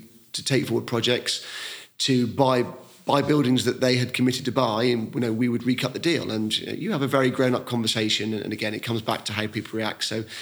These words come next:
you know, we'd slightly change the terms, might lower the debt, they put a bit more equity in there, we'd recut the deal, and then I think in, in, you know, June and May, June and July, we, we were, we were writing business again,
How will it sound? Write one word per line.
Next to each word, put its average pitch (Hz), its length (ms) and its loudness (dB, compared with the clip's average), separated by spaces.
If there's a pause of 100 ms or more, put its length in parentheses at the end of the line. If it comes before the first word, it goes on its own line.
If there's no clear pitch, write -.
(320)
you 107 80 -2
know, 104 160 0
we'd - 260 -2
slightly - 240 0
change 117 240 0
the 110 60 -2
terms, 127 520 4
might 120 240 0
lower 110 180 2
the 110 60 0
debt, 127 420 0
they 110 120 -2
put - 160 -6
a - 40 -4
bit - 160 -4
more 113 120 0
equity 131 400 0
in 120 160 2
there, 117 320 2 (380)
we'd 117 120 -2
recut 131 300 2
the 101 60 -2
deal, 117 520 2 (120)
and 120 100 0
then 120 100 0
I 117 60 0
think 117 380 -2
in, 113 320 0
in, 104 400 -6
you 107 120 -2
know, 110 140 -2 (420)
June 127 360 4
and 117 100 0
May, 127 220 2
June 123 160 2
and 120 100 0
July, 120 300 2
we, 123 180 2
we 123 280 0
were, 120 100 0 (120)
we 131 140 2
were 127 80 2
writing 123 200 2
business 139 240 -2
again, 107 300 -2